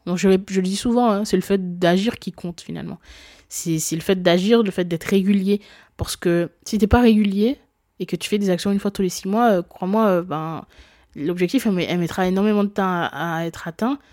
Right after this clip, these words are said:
Euh, voilà, tu seras dépassé, en fait, finalement. Alors que si t'as, euh, tu fais des petites actions, mais régulièrement, bah, tes objectifs, certes, tu, tous les jours, tu verras pas forcément de gros changements, mais au bout d'un moment, t'atteindras ton objectif.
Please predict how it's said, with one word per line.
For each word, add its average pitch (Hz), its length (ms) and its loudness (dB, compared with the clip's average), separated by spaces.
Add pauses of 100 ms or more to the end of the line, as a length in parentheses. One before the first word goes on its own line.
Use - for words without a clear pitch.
(440)
Euh, 160 200 -6
voilà, 160 280 -4 (220)
tu - 100 -10
seras - 140 -2
dépassé, 202 460 0
en 175 100 -6
fait, 156 180 -8
finalement. 156 420 -10 (220)
Alors 165 200 -6
que 185 100 0
si 247 260 -4
t'as, 214 300 2 (640)
euh, 175 240 2
tu - 140 -10
fais 208 120 2
des 202 100 2
petites 226 380 0
actions, 208 380 0
mais 175 200 0
régulièrement, 202 800 2 (720)
bah, 170 100 -6
tes 175 160 -6
objectifs, 170 460 -6
certes, - 260 0
tu, 170 340 -10
tous - 100 2
les 233 120 6
jours, 240 180 2
tu - 160 -6
verras 165 180 0
pas 208 160 0
forcément 190 340 -4
de 170 100 -4
gros 165 160 -6
changements, 180 420 -6 (420)
mais 147 60 -4
au 165 60 -2
bout 170 80 -6
d'un 175 80 0
moment, 185 240 0
t'atteindras 180 380 -4
ton 196 160 -2
objectif. 196 400 -4